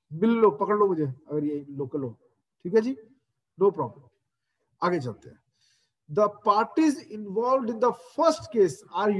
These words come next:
units of the federation, while the dispute in the second case is between citizen and government। देखो, फंडामेंटल राइट्स वायलेट हो रहे हैं तो सिटीजन के हो रहे हैं, तो सिटीजन की government से लड़ाई है, पर पहले case में तो क्या state की state से, center की स्टेट से। Clear? तो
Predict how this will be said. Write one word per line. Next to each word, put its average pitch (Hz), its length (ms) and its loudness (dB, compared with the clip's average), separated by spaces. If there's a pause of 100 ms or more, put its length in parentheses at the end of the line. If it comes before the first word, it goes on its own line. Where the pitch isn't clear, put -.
units 202 260 -8
of 175 200 -4
the 240 180 -2 (200)
federation, 120 440 -10 (520)
while 185 160 0
the 233 120 2
dispute 190 520 -4
in 240 80 -6
the 247 120 0 (100)
second 247 200 -6
case 233 280 0
is 214 100 -8
between 202 240 -10
citizen 226 320 -4
and 185 140 -4
government। 117 300 -10
देखो, 131 380 -8 (800)
फंडामेंटल 247 240 0
राइट्स 220 180 -2
वायलेट 240 260 2
हो 233 100 4
रहे 240 100 2
हैं 240 80 0
तो 240 80 -4
सिटीजन 220 360 -4
के 262 80 -4
हो 247 80 4
रहे 240 140 2
हैं, 262 100 -10 (680)
तो 208 80 2
सिटीजन 208 380 -4
की 233 80 -8
government 208 300 0
से 233 100 -2
लड़ाई 226 220 0
है, 220 200 -2
पर 226 180 -4
पहले 240 320 -2
case 233 240 -4
में 233 80 -12
तो 226 60 -12
क्या 226 160 -4
state 220 380 -6
की 220 80 -6
state 220 200 -4
से, 214 140 -4
center 190 240 -6
की 190 60 -6
स्टेट 151 220 -10
से। 120 140 -18 (420)
Clear? 208 220 2 (480)
तो 254 420 -2